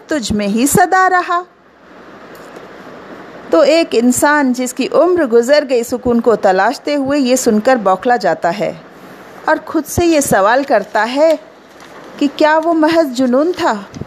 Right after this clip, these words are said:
क्या वो महज जुनून था, क्या पास में सुकून था, क्यों मुझे न थी खबर, क्या मुझ में ही था ये कहीं। और इंसान को ऐसे देखकर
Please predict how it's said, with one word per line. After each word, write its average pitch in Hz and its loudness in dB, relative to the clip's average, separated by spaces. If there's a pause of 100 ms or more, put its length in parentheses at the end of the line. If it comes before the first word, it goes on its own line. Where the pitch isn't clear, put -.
(760)
क्या 339 4
वो 339 2
महज 349 0
जुनून 311 0
था, 311 0
क्या 311 -2
पास 302 -2
में 302 -2
सुकून 294 0
था, 302 0
क्यों 381 -4
मुझे 285 2
न 247 -2
थी 247 -4
खबर, 240 0 (760)
क्या 320 4
मुझ 220 -2
में 262 2
ही 349 2
था 359 0
ये 359 2
कहीं। 339 -2 (2250)
और 226 -2
इंसान 208 -4
को 247 -2
ऐसे 185 -2
देखकर 226 0